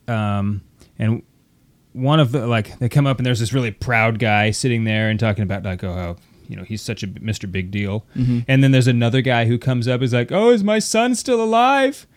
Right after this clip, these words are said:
Speaker 1: And he misinterprets what Dante says to him, and he thinks his son is dead.
Speaker 2: Mm. Oh, yeah.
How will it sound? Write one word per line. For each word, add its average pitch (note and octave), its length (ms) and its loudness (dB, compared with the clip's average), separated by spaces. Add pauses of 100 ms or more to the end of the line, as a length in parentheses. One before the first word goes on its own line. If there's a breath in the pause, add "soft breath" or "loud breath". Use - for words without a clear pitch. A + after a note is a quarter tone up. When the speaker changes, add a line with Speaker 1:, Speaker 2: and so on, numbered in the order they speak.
(160 soft breath)
Speaker 1:
And C#3+ 100 6
he C#3+ 60 6
misinterprets D3+ 720 2
what B2+ 180 0
Dante C3 340 0
says B2 300 -2
to C#3 100 -4
him, C#3 240 -2
and A#2 100 -2
he A#2+ 60 2
thinks A#2+ 400 -4 (560)
his B2+ 180 0
son A#2+ 200 0
is G2 140 -4
dead. A2+ 340 -2 (240)
Speaker 2:
Mm. C3+ 380 0
Oh, C#3+ 160 4
yeah. A#2+ 280 4